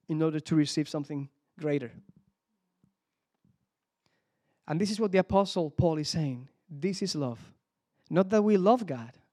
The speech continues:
This is wonderful. But that he loved us and sent his Son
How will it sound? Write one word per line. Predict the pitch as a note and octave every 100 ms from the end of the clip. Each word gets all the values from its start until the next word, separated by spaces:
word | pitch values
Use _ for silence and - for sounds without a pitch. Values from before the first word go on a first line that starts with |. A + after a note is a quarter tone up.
| _ _ _ _
This | - G3
is | -
wonderful. | A#3 B3 - B2+ - _ _ _ _ _ _ _ _ _ -
But | - D3+ C3+
that | D3
he | C3 F3 G3 G3+ -
loved | C#3+ D#3 F3 D3
us | B2 - - - _ -
and | C3
sent | - D3
his | C#3+ C#3
Son | C3+ A#2+